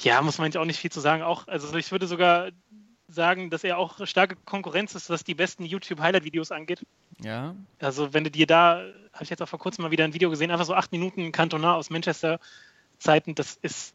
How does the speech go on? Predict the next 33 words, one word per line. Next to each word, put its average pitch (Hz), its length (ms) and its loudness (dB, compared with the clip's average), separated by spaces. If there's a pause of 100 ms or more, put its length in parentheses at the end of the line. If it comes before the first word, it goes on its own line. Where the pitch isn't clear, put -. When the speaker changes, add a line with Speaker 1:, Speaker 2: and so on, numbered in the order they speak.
Speaker 1:
so 180 240 2
brutal, 160 460 6
was 147 140 -2
er 170 160 0
die 170 100 -2
Leute 160 300 -2
verbuhlt 170 580 -2
und, 165 300 -6 (420)
Speaker 2:
<laughs> - 80 -8
Speaker 1:
äh, 143 360 6 (600)
immer 196 240 4
schön 196 260 0
hier 190 120 0
mit 175 80 -2
dem 170 80 -8
Kragen 175 560 2
hoch 175 400 -10
und, 156 260 -14 (120)
ähm, 151 360 -6 (840)
hat 160 180 2
irgendwie, 180 420 4
also 160 160 0
die 156 80 -2
Statistik 190 380 0
ist - 80 -12
ja 175 100 2
auch 196 180 0
heftig, 208 440 -6
also 160 480 -6
hundertvierundvierzig 180 680 -2
Spiele, 180 320 -4
vierundsechzig 170 540 -2
Tore. 185 400 -4